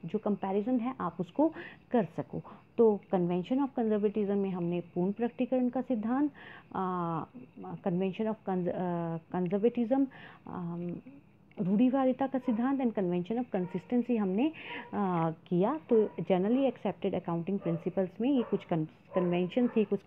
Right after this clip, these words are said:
concepts थे, कुछ principles थे, वो मैंने आपको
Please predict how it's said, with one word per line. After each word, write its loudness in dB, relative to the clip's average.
concepts -2
थे, 2
कुछ -2
principles -2
थे, 4
वो 4
मैंने 2
आपको -2